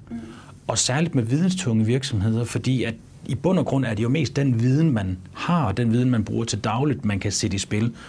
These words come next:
For der er ikke ret stor klimabelastning på videnstunge virksomheder. Det er, det er relativt begrænset ud over deres pran-, transport og den slags ting. Noget, de dog arbejder meget med flere steder, det er jo det her corporate volunteering.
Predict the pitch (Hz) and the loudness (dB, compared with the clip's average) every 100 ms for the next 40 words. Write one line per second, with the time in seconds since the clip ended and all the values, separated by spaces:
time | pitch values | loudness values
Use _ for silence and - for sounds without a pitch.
0 | - - 113 110 147 - - - 110 - | -14 -4 -2 0 -2 -4 -6 -4 -4 0
1 | 139 135 92 95 - 92 92 92 104 113 | 0 0 0 -2 -2 -2 -2 0 0 0
2 | - 98 90 95 95 92 87 87 104 104 | -2 -2 0 -2 -4 -4 -4 -4 -6 -4
3 | 104 107 120 - 98 95 123 113 98 107 | -4 -2 0 -2 -4 -2 -2 -2 -2 -2
4 | 107 98 87 90 - 95 90 - 101 - | -2 -2 -4 -6 -6 -4 -4 -4 -6 -2
5 | 101 113 101 90 90 - 98 90 - - | -2 -2 -4 -6 -8 -8 -8 -8 -12 -18
6 | - - - 117 135 180 151 117 104 139 | -18 -18 -6 2 4 4 2 2 2 0
7 | 135 101 87 92 135 135 123 131 - - | 0 -2 -2 0 2 2 0 -2 -12 -8
8 | - 127 139 - 113 120 113 135 139 127 | 0 0 0 0 -2 -2 0 0 0 -2
9 | - - 127 131 98 - 92 90 101 101 | -4 -4 -4 -2 -4 -2 -2 0 0 0
10 | 113 | 0